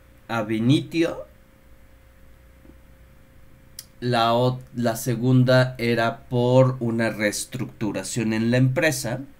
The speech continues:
cambios de políticas, cambios, este, no sé, en las normas internas de la empresa propiamente dicha, ¿no? Eh, y la tercera, pues, era porque alguna persona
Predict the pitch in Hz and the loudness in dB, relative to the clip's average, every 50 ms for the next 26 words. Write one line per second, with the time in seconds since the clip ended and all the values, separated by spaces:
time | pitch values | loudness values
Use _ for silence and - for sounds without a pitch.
0 | - - - 107 104 101 101 98 95 98 98 - - 104 110 117 135 131 131 - | -20 -10 -6 -4 -4 -4 -4 -8 -8 -10 -10 -8 -6 -6 -2 -2 -2 -2 -2 -4
1 | - 127 - 131 120 120 120 - - 110 101 98 95 95 - - - - - - | -6 -4 -2 0 -2 -2 -2 -6 -8 -8 -8 -8 -10 -12 -14 -18 -20 -20 -20 -20
2 | - - - - - - - - - 87 82 78 - - - - - - - 78 | -20 -20 -20 -20 -20 -20 -20 -18 -16 -14 -14 -14 -14 -14 -14 -16 -16 -14 -14 -14
3 | 80 73 - - 67 67 - - - - - - - - - - - - - - | -14 -14 -14 -14 -14 -16 -16 -18 -20 -20 -20 -20 -20 -20 -20 -20 -20 -20 -20 -20
4 | - - - - - - - - - - - - - - - - - 110 110 113 | -20 -20 -20 -20 -20 -20 -20 -20 -20 -20 -20 -20 -20 -20 -18 -12 -8 -4 -4 -2
5 | 113 110 110 - 113 113 104 104 104 107 104 101 - - - - - - - 120 | -2 -4 -4 -4 -2 -2 -2 0 0 0 0 -2 -2 -8 -10 -12 -14 -6 2 6
6 | 127 127 127 135 135 127 127 117 107 98 92 92 - - - 98 92 90 - 110 | 8 10 10 10 10 8 6 2 -2 -4 -6 -8 -10 -10 -10 -10 -10 -8 -6 -6
7 | 98 98 98 95 92 87 85 80 82 82 78 - 82 85 85 - - - - - | -6 -6 -6 -8 -10 -10 -10 -10 -12 -12 -12 -12 -12 -12 -12 -12 -14 -16 -16 -16
8 | 95 - - 90 85 87 82 82 82 - 85 78 78 73 65 - - - - 80 | -14 -12 -8 -8 -8 -8 -8 -10 -10 -12 -12 -12 -12 -14 -16 -18 -20 -18 -16 -14
9 | 82 92 127 127 - - - - - - - - - - - - - - - - | -12 -12 -12 -12 -14 -18 -20 -20 -20 -20 -20 -20 -20 -20 -20 -20 -20 -20 -20 -20
10 | - - - - - - 117 110 104 104 101 101 98 98 98 98 101 - - - | -20 -20 -20 -20 -12 -8 -4 -2 -2 0 0 -2 -2 -2 -2 -4 -4 -6 -10 -8
11 | - - 147 151 160 165 165 330 - - 175 175 - - 311 311 - 147 143 151 | 0 2 4 4 6 4 2 2 2 0 0 0 0 -2 0 2 4 6 6 6
12 | 156 - - 123 123 - 127 113 113 107 - - 104 98 - - - 101 98 98 | 4 2 0 -4 -4 -2 -2 -2 -4 -4 -6 -8 -10 -10 -10 -6 -4 -4 -2 -2
13 | 98 98 113 113 117 117 117 117 117 113 110 110 - - 135 127 127 - - 160 | -4 -4 -2 -2 0 0 0 0 -2 -2 -4 -6 -2 0 2 2 2 0 -2 -2
14 | 147 127 113 107 107 107 110 123 139 | 0 0 0 -2 -2 -4 -4 -6 -10